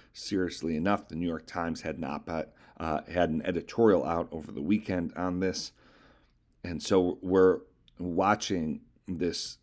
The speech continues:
this data, um, that is, that is, uh, troubling,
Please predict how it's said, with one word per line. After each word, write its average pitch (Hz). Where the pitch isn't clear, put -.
this 85
data, 80
um, 78
that 78
is, -
that 82
is, -
uh, 87
troubling, 110